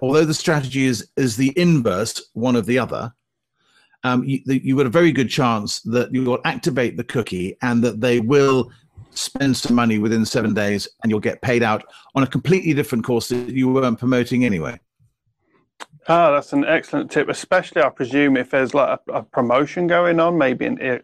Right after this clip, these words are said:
Speaker 2: a coupon code, because that's when people will be tending to sort of buy. But yeah, I get what you're saying now, because obviously it's free, 'cause it's tied to you for seven days. Anything they do on the site for seven days is your income. That's a, a great tip.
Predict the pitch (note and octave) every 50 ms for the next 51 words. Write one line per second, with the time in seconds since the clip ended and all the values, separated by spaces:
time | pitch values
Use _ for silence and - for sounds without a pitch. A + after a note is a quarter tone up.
0 | - D3 B2+ - - - C#3+ C3+ - - D#3+ D#3+ D#3 D#3+ - F3+ F3 F3+ F3+ F3+
1 | F3+ - _ - - - - - - _ - A#2+ - C#3 A2+ C#3+ D3 C#3 - -
2 | C#3 B2+ - - C#3 B2+ - C3 B2+ A#2 C3+ B2+ - - C#3 C3+ B2+ B2+ B2 A#2+
3 | B2+ B2 B2+ B2 A#2+ - - C3 A#2+ - - C#3 C3+ C3+ C3 A#2 - C#3+ C#3+ C#3+
4 | C3 B2+ A2+ C3 - - - - - - - D3+ E3 F3 D#3+ D#3 D3+ B2+ F3 D#3
5 | A2 E3 D#3+ D3 - - F#3 F#3 F#3+ F3+ D#3 C3 B2 B2 A#2 A2+ B2 A#2+ - C3+
6 | A#2+ C#3 D3 D#3 E3+ D#3+ - - - C#3+ C3 B2+ B2 B2 A#2 - _ _ _ _
7 | - D3 C3 - - - - - D#3 D#3+ E3 D#3+ D3+ C#3+ - _ E3+ E3 - D#3
8 | B2 - - - - - E3 D3+ D3 C#3 - - C#3+ C#3 C3+ - C3+ - - E3
9 | D3 B2+ B2+ B2 A2+ D3+ D3 C#3 C3 C3 B2 D3 E3 E3 D#3 - C#3+ C3+ C3 C3
10 | B2 C#3 C#3 C3+ B2+ B2+ B2 - - C#3+ B2 - - - - - D3+ C3 B2+ B2+
11 | A#2+ C3 B2+ B2 A#2 B2 B2 A#2+ C#3 C#3 C3 C3 C#3 C#3 C3+ - - - - -
12 | _ - - - - _ _ - C3+ C3 - - D3 C3+ - D#3 C3 - E3 D3
13 | C#3+ D3 - E3 D#3